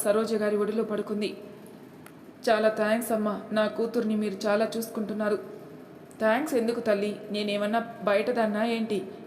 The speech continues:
ఇంకెప్పుడు అలా మాట్లాడకు" అంది. "ఏం చేయనమ్మా, నా కూతురు కడుపుతో ఉందని చుట్టూ, చుట్టుపక్కల వాళ్ళకి చెప్పి ఎంతగానో ఆనందించాను, కానీ ఈలోపే ఎవరి దిష్టి తగిలిందో ఏంటో ఇలా అయింది.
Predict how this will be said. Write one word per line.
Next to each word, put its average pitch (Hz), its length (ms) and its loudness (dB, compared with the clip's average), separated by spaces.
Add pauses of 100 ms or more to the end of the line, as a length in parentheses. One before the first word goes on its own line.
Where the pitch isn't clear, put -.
ఇంకెప్పుడు 202 440 0
అలా 220 140 2
మాట్లాడకు" 214 640 2
అంది. 196 260 -4 (600)
"ఏం 220 240 4
చేయనమ్మా, 214 520 0 (100)
నా 208 140 2
కూతురు 214 360 -2
కడుపుతో 214 440 -2
ఉందని 208 360 -2
చుట్టూ, 226 240 -4 (520)
చుట్టుపక్కల 294 400 4
వాళ్ళకి 220 300 4
చెప్పి 214 280 -2
ఎంతగానో 214 540 0
ఆనందించాను, 214 600 0
కానీ 208 220 0
ఈలోపే 226 500 2
ఎవరి 220 320 2
దిష్టి 220 280 -6
తగిలిందో 214 360 0
ఏంటో 208 380 0
ఇలా 214 200 2
అయింది. 214 420 0